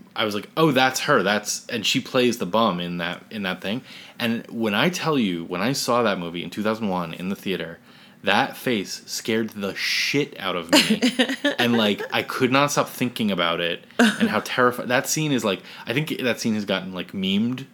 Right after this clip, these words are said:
Speaker 1: to death
Speaker 2: Uh-huh.
Speaker 1: a little bit
Speaker 2: Uh-huh.
Speaker 1: in a way. But if you go back and you actually watch it, it's fucking terrifying.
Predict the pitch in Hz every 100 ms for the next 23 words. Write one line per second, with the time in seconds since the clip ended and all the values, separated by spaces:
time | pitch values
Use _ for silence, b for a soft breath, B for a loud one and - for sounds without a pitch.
0 | - 214 220 143 175 147 139 139 147 151
1 | - 185 175 160 147 113 107 104 107 110
2 | 104 110 113 147 147 127 107 101 - 117
3 | 90 107 135 127 117 - - - 113 107
4 | 151 147 - 117 110 104 85 82 82